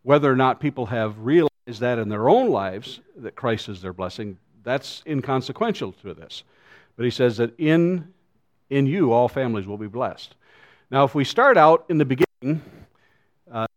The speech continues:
in chapter fifteen, it says for the first time that Abraham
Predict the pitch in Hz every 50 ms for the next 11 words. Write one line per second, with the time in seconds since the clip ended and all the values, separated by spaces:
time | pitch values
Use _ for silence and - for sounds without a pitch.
0 | _ _ _ - 151 123 120 117 113 113 - - 180 170 165 - - 160 151 143
1 | 139 139 135 135 131 127 123 120 104 - - - - _ _ _ _ _ - -
2 | - 220 190 - - - 180 160 135 127 123 120 120 - - - - 143 135 131
3 | 127 113 - - - _ - 110 101 - - 190 190 190 - - 143 120 120 120
4 | 120 113 113 113 - _ _ _ _ _ - 151 180 208 185 185 160 127 123 117
5 | 120 120 127 131 135